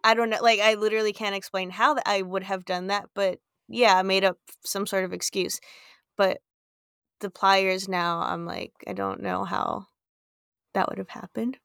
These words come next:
but we'll see if other stuff, I just cleaned up my office again, so we'll see if anything makes it across the room again.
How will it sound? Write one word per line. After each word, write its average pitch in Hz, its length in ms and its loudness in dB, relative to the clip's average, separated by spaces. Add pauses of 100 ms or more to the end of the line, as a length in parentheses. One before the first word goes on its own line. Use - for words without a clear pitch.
but - 220 -2 (960)
we'll 214 180 -2
see 220 220 -2
if 214 340 -6
other 214 200 0
stuff, - 460 -2
I 208 120 4
just 202 180 -6
cleaned 214 220 0
up - 160 0
my 202 120 2
office 220 340 -2
again, 226 280 0
so 208 160 -6
we'll 202 100 -2
see - 160 -4
if 196 100 -4
anything 208 340 -2
makes 202 220 -6
it 196 60 -6
across - 320 -4
the 208 80 -4
room 214 180 -4
again. 220 300 -4